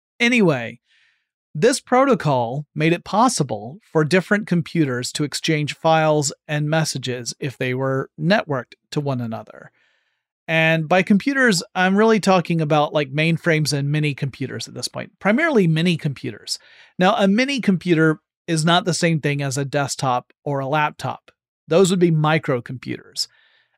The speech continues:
A mini computer was still a big old honkin' computer system, like, back in the, the seventies. So a mainframe could potentially take up an entire room or sometimes even an entire floor of a building. That's how big mainframe computers could be.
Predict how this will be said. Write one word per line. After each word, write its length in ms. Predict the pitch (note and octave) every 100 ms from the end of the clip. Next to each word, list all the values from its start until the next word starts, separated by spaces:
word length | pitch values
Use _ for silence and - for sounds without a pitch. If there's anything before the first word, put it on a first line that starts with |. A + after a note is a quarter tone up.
| _
A 100 | E3
mini 320 | F3+ A3 D4 A3
computer 580 | F#3+ E3 D#3+ D#3 D3+ - _ _
was 140 | - -
still 240 | - G#3+
a 40 | D#3+
big 460 | C3 G3 G#3 F#3+
old 280 | F#3 F3+ E3
honkin' 600 | - E3+ E3+ E3 E3+ D3+
computer 500 | D#3 D3 D#3 D3+ D3
system, 600 | - C#3 - A#2+ A2+ - -
like, 240 | C3+ B2+
back 300 | D3 C#3+ -
in 160 | C#3+ C#3
the, 300 | B2+ B2 -
the 220 | C#3 C3
seventies. 800 | - D3+ C3+ C3+ A#2+ - - - _ _ _ _ _
So 180 | - F#3
a 60 |
mainframe 800 | F3+ C4 D#4+ A3+ G#3 G3 F3+ E3+ - _ F#3 - _ -
could 180 | E3+
potentially 420 | F3 G#3 C#4+ A3+ G3
take 200 | F3 D#3+
up 200 | D#3+ -
an 100 | E3
entire 460 | D#3+ D3+ F#3 F#3+ C#3+
room 380 | D3+ F#3+ D#3+ C3
or 100 | C3
sometimes 420 | F#3+ F#3+ E3 D3
even 200 | D3 D3+
an 120 | C#3
entire 440 | D3 C3+ E3+ E3+
floor 540 | C#3+ _ D#3 E3+ E3+ F3
of 200 | E3+ C3+
a 60 | B2
building. 440 | D3 D3+ B2+ A2+
That's 200 | D3 D#3
how 80 | F3
big 440 | C3+ B2 D#3+ D3
mainframe 500 | C#3 D3 C#3 C3+ B2
computers 420 | - A#2 A#2+ A2
could 160 | - A#2+
be. 260 | A#2 -